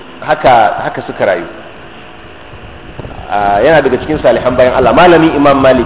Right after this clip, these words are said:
ne. An Sa'id ibn Salama, Sa'id ibn Salama wannan waɗansu sun ce, ah, min Ali Bani al-Azraq, waɗansu malaman hadisi suka ce ba su san shi ba.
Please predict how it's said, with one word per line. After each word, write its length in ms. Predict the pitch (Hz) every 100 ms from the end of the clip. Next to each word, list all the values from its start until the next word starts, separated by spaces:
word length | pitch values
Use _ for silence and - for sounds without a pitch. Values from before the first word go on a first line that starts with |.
| 107
ne. 160 | 98
An 200 | 143 185 180
Sa'id 320 | 170 185 170
ibn 200 | 170 165 165
Salama, 400 | 143 123 110 113
Sa'id 280 | 143 185 180
ibn 200 | 185 170 165
Salama 440 | 180 175 170 170 170 - - -
wannan 520 | - 170 180 180 180 170
waɗansu 320 | 170 175 170 165
sun 120 | 180
ce, 440 | - 170 165 - 92
ah, 120 | 123 131
min 160 | 151 175
Ali 180 | 175 151
Bani 200 | 165 156
al-Azraq, 360 | 156 147 135 117
waɗansu 280 | 156 170
malaman 320 | 170 156 156 160
hadisi 280 | 151 156
suka 160 | 156 -
ce 120 | -
ba 120 | 123
su 80 | 117
san 140 | 139 131
shi 80 |
ba. 120 | 113